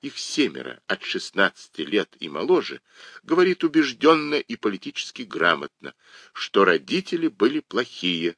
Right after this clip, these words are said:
жестокие, дурачьё и зверьё. Теперь, мол, лучше заживём по-писаному.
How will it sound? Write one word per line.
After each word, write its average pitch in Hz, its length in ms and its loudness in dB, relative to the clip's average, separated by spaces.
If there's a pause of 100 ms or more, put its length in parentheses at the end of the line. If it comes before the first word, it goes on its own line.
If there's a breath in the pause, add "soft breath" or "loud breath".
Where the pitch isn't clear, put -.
жестокие, 78 1000 -4 (260)
дурачьё 98 840 0 (160)
и 139 140 -4
зверьё. 92 720 -4 (480 soft breath)
Теперь, 175 380 6
мол, 85 280 -2
лучше 131 400 2
заживём 98 600 0
по-писаному. 69 920 -6